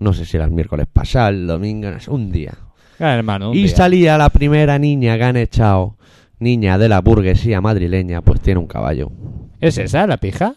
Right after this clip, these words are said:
Speaker 1: Sí, del Frente Atlético.
Speaker 2: Ah.
Speaker 1: Y salía sentada en el jardín diciendo a sus anchas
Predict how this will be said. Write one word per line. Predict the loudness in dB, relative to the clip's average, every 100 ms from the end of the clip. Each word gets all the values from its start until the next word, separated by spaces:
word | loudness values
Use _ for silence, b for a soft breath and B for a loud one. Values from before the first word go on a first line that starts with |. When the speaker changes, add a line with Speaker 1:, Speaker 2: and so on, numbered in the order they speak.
| -10 -2
Speaker 1:
Sí, | -2 -2 -8 -16 -10
del | -2 2
Frente | 2 0 -4
Atlético. | -4 -4 -6 -8 -10 B B B B B
Speaker 2:
Ah. | 0
Speaker 1:
Y | 2
salía | 4 4 4 4
sentada | 2 2 2
en | 2
el |
jardín | 2 2 2
diciendo | 0 0 0
a | 0
sus | 2
anchas | 0 -2 -2 0 0 -4